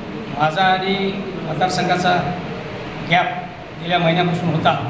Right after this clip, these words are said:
माझे नातेवाईक ते जवळचे असल्यामुळं, काँग्रेस पक्षाचे खासदार असल्यामुळं सर्वांनाच आम्हाला अतिशय दुःख झालं होतं.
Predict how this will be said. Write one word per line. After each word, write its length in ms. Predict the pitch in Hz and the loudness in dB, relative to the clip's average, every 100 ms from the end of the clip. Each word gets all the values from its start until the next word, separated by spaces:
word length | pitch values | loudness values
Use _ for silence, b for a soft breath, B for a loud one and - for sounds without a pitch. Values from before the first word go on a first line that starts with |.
| - - - - - - - - | -4 -4 -4 -6 -8 -8 -10 -4
माझे 280 | 160 160 196 | 0 2 2
नातेवाईक 520 | 190 180 185 185 185 185 | 4 2 0 0 0 0
ते 60 | |
जवळचे 340 | 185 175 180 180 | -2 -2 0 0
असल्यामुळं, 680 | 165 180 180 180 185 175 - - - - - - | 0 0 0 2 4 2 0 -4 -6 -8 -8 -4
काँग्रेस 320 | 165 165 185 185 | 2 2 2 0
पक्षाचे 320 | 180 180 185 | 0 0 0
खासदार 260 | 151 151 175 | 2 2 2
असल्यामुळं 580 | 170 180 175 175 180 180 - - - - - - - | 2 0 0 0 0 -2 -4 -6 -6 -6 -6 -4 0
सर्वांनाच 440 | 165 190 196 190 | 4 4 4 2
आम्हाला 300 | 175 180 175 170 - - - - - - - | 0 2 0 -2 -6 -8 -10 -10 -12 -12 -8
अतिशय 340 | 175 190 - 180 | -6 -2 0 0
दुःख 240 | 160 - | 0 -2
झालं 240 | 180 165 165 | 2 4 4
होतं. 240 | 160 160 | 0 -2